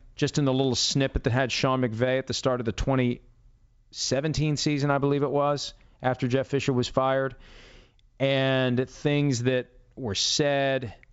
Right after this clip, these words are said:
by Sean McVay and Jared Goff and Peyton Manning breaking down Jared Goff, and that that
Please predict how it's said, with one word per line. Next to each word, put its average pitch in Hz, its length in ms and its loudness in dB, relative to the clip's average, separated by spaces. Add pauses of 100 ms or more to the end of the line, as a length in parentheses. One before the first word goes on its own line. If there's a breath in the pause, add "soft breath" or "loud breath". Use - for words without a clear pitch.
(320)
by 127 340 2
Sean 135 480 0
McVay 127 640 0
and 113 80 -2
Jared 127 400 0
Goff 127 480 0
and 101 180 -4
Peyton 131 360 -2
Manning 131 320 2
breaking 127 400 0
down 127 300 0
Jared 120 340 0
Goff, 120 420 0
and 104 140 -2
that 98 140 -4
that 135 280 0